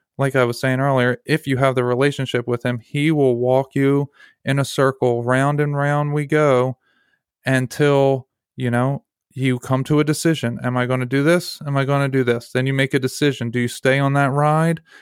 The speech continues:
And do you have to ride the roller coaster of that ride again and then it come to the same situation a week later, a month later, a year later, ten years later, and say, "Wow, I was in this situation before and I made the wrong decision. Now I'm gonna go the other way."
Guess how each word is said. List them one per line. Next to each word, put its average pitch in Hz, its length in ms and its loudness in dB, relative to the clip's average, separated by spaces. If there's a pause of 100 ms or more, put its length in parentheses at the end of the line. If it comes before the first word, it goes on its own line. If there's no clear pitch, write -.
(140)
And 127 120 -2
do 120 60 -2
you 127 100 0
have 123 180 0
to 123 120 2
ride 131 300 2
the 127 80 -2
roller 131 280 2
coaster 139 460 0
of 131 120 -2
that 135 160 2
ride 139 220 2
again 143 320 -2
and 135 160 -2
then 131 160 0
it 123 200 -6
come 135 180 -4
to - 80 -4
the 127 80 2
same 139 260 -4
situation 139 800 -2 (320)
a 127 80 -2
week 135 300 0
later, 151 420 2
a 143 60 0
month 135 280 -2
later, 147 340 2
a 127 60 2
year 135 300 0
later, 147 400 0
ten 143 320 -6
years 147 240 -4
later, 147 240 0
and 131 160 -4
say, 131 340 2 (580)
"Wow, 127 340 2
I 127 160 -4
was 131 180 0
in 151 120 2
this 151 120 0
situation 143 480 0
before 139 300 0
and 135 100 2
I 127 60 2
made 131 320 0
the 127 80 -2
wrong 139 220 2
decision. 131 440 -2
Now 135 160 0
I'm 135 100 -2
gonna 127 200 -2
go 123 160 2
the 127 140 2
other 143 220 2
way." 143 340 0